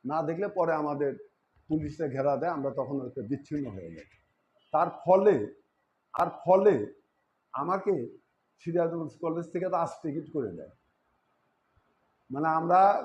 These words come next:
আমার মনে আছে যে তেরো জন ছ-, ছ-, ছাত্র, তার মধ্যে আমি একজন। বাধ্য হয়ে যখন কোথাও আমি কোনোখানে পড়াশোনা যেহেতু রাজ টিকিট করে দিয়ে দিছে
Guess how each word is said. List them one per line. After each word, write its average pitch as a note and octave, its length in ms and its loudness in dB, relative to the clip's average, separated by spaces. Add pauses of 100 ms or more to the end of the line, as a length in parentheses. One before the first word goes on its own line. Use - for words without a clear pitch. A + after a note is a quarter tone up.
(540)
আমার F3 380 2
মনে F3+ 280 -2 (440)
আছে G3 340 2
যে F3+ 120 -4 (280)
তেরো F#3 280 6
জন F#3 200 -2
ছ-, - 200 -14 (120)
ছ-, - 120 -20 (640)
ছাত্র, A2 320 -6 (920)
তার G3 220 6
মধ্যে F#3+ 200 2
আমি E3+ 220 2
একজন। F2+ 380 -6 (960)
বাধ্য D#3+ 320 0
হয়ে A3 180 6
যখন G3+ 280 2
কোথাও F#3+ 380 4
আমি G3+ 360 2
কোনোখানে F3+ 420 -4 (300)
পড়াশোনা E3 480 -2
যেহেতু F3 340 -4 (420)
রাজ D#3 180 -6
টিকিট C#3+ 340 -12
করে C#3+ 200 -6
দিয়ে B2 260 -6
দিছে G2+ 380 -14